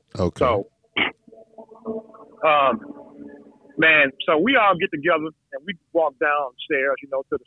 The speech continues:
Speaker 2: second level. And then we go in the kitchen where the basement door is at. And, and, and so all of a sudden, the steps stop. So we all got, you know, everybody got something in their hand.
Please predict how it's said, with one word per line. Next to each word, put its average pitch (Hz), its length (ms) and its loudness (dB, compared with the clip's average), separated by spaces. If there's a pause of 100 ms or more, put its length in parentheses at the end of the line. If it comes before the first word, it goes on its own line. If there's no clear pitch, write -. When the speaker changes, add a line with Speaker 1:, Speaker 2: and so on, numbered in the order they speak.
(120)
Speaker 2:
second 127 260 -2
level. 131 300 -4 (320)
And 120 100 -8
then 139 340 0
we 147 100 0
go 135 180 0
in 120 60 -4
the 113 60 -10
kitchen 147 380 0
where 123 100 0
the 110 60 -4
basement 117 400 -2
door 139 240 4
is 107 100 -8
at. 120 160 0 (560)
And, 120 320 0
and, 123 220 0
and 131 160 0
so 123 300 2 (100)
all 139 220 2
of 117 80 -10
a - 120 -2
sudden, 139 260 0 (160)
the 110 140 -10
steps 139 300 0
stop. 143 280 2 (280)
So 131 80 2
we 156 180 0
all 127 220 2
got, 135 320 -2
you 127 60 -6
know, 127 160 -4
everybody 120 360 -2
got 123 260 -2
something 123 240 -10
in 113 60 -8
their 113 180 -4
hand. 139 180 -2